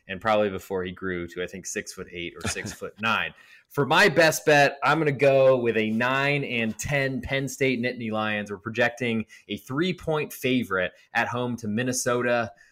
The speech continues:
Speaker 1: Uh, Minnesota went all out for a, a comeback victory against Wisconsin. They were unable to do it, unable to salt it away at the line, and really unable to do a lot of things down the stretch. And, uh, I think it's gonna be, make it really hard for them to go on the road to College Park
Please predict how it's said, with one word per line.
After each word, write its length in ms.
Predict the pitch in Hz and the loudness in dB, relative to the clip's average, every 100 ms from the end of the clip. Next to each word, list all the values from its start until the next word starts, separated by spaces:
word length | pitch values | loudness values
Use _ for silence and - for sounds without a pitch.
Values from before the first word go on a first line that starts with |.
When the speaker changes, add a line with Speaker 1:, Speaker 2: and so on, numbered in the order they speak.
| _ _ | _ _
Speaker 1:
Uh, 340 | 113 107 107 107 | 0 2 4 2
Minnesota 480 | 123 127 123 117 110 | 0 -2 0 2 2
went 280 | 107 110 107 | 0 -2 0
all 240 | 110 107 | 2 4
out 300 | 101 101 - | 4 0 -4
for 200 | - 104 | -6 -4
a, 200 | 98 95 90 | -2 -2 -6
a 60 | 95 | -12
comeback 500 | - 107 101 98 - | -8 -4 -2 -4 -4
victory 600 | 107 - 104 98 95 92 | -8 -6 -8 -6 -6 -6
against 300 | 95 95 - | -8 -10 -12
Wisconsin. 800 | 90 - 110 110 113 107 104 92 | -12 -2 -2 -2 -4 -4 -4 -4
They 140 | 95 | -4
were 140 | 95 98 | -2 -2
unable 340 | 110 110 101 | -2 -2 -4
to 60 | 92 | -6
do 160 | 98 | -6
it, 220 | 95 92 _ | -4 -6 _
unable 460 | 110 107 104 95 95 | -8 -4 -4 -6 -8
to 60 | |
salt 320 | 92 104 95 - | -6 -4 -6 -8
it 80 | |
away 280 | 95 95 90 | -8 -4 -4
at 80 | 90 | -6
the 80 | 92 | -10
line, 500 | 95 98 98 98 90 _ _ _ | -8 -4 -4 -6 -10 _ _ _
and 280 | 101 98 92 | -6 -4 -4
really 240 | 107 123 113 | -2 2 2
unable 340 | 107 104 98 | 2 -2 -4
to 60 | 87 | -6
do 180 | 101 | -6
a 40 | 98 | -2
lot 260 | 95 95 | 0 0
of 80 | 95 | 0
things 320 | - 95 92 | -6 -10 -10
down 220 | - 95 87 | -8 -8 -8
the 60 | |
stretch. 580 | - 104 95 90 - - 95 | -10 -4 -2 -2 -6 -10 -10
And, 200 | 92 90 | -10 -4
uh, 100 | 95 | -2
I 60 | 95 | -2
think 140 | 110 | -4
it's 100 | 113 | -10
gonna 140 | 117 113 | -8 -6
be, 240 | 110 87 - | -6 -8 -10
make 180 | 110 104 | -8 -8
it 80 | |
really 260 | 107 117 113 | -6 -4 -2
hard 240 | 113 110 | 0 -2
for 60 | 107 | -4
them 100 | 107 | -8
to 80 | 107 | -4
go 140 | 104 | -2
on 120 | 107 | -2
the 60 | 107 | -2
road 360 | 104 101 101 98 _ _ _ - | -2 0 -2 -8 _ _ _ -6
to 360 | 123 117 110 | -2 -2 -2
College 480 | - 110 107 110 - - | -2 0 2 0 -6 -6
Park 440 | 113 110 104 - | -2 0 0 -4